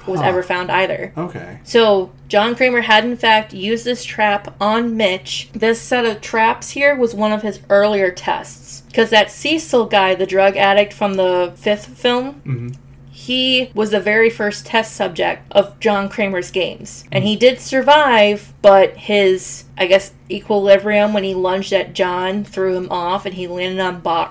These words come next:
Speaker 1: barbed wire, which killed him even further. But I'm going off track a little bit.
Speaker 2: You really are.
Speaker 1: So anyway, realizing Logan should not die over an honest mistake, John saved him and recruited him as his first apprentice. Logan then reveals that he framed Halloran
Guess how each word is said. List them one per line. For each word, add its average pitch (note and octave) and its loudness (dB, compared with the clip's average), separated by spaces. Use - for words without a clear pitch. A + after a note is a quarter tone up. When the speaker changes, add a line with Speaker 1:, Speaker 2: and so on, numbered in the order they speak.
Speaker 1:
barbed F#3 -2
wire, G3 0
which F#3 -6
killed F3+ -4
him F3+ -8
even E3+ -10
further. F3 -4
But A#3+ 4
I'm B3 2
going F#3+ 4
off D#3+ -2
track D3+ -8
a E3 -6
little D#3 -2
bit. D3+ 0
Speaker 2:
You D3+ 0
really D3 4
are. G#2 -6
Speaker 1:
So F4+ -2
anyway, G3 0
realizing C#4+ 4
Logan A3+ 4
should C4+ -2
not C4+ 0
die G#3 4
over G#3 2
an F#3 -4
honest A3+ 0
mistake, G3 -4
John G#3+ 0
saved D4+ -2
him G3 -4
and G3 -4
recruited B3+ -4
him G3+ -2
as F#3+ -4
his G3 -14
first F3+ -8
apprentice. - -6
Logan A#3+ 2
then B3+ 2
reveals G#3 2
that G3 0
he G#3+ -6
framed B3 -2
Halloran A3 0